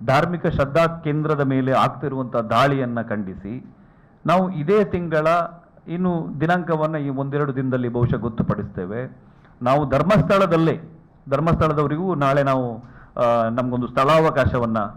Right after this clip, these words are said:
ಕೊಡಿ ಅಂತೇಳಿ ಅವರಿಗೆ ಒಂದು ವಿನಂತಿಯನ್ನ ಮಾಡ್ತೇವೆ. ಯಾಕಂದ್ರೆ ಅದೊಂದು ಪ್ರೈವೇಟ್,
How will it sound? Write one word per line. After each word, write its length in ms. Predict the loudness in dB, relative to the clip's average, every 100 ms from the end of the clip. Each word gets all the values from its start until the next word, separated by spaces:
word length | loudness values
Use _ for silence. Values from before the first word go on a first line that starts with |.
| -8
ಕೊಡಿ 260 | -4 -2 0
ಅಂತೇಳಿ 280 | -2 -2 -2
ಅವರಿಗೆ 240 | 0 -2
ಒಂದು 120 | -4
ವಿನಂತಿಯನ್ನ 440 | -2 -2 -2 -4 -2
ಮಾಡ್ತೇವೆ. 400 | -2 -4 -2 -2
ಯಾಕಂದ್ರೆ 300 | -2 -2 -2
ಅದೊಂದು 240 | -4 -6
ಪ್ರೈವೇಟ್, 460 | -4 0 0 -2